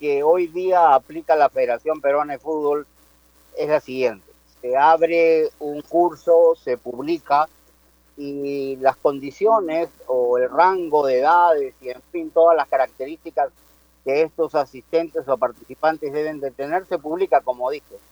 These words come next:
Luego, eh, se espera que haya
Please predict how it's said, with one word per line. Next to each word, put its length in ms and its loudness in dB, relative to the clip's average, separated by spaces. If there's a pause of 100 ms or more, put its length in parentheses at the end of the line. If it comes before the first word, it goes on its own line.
(500)
Luego, 560 2 (260)
eh, 840 -6
se 80 -2
espera 440 -2
que 280 2
haya 600 4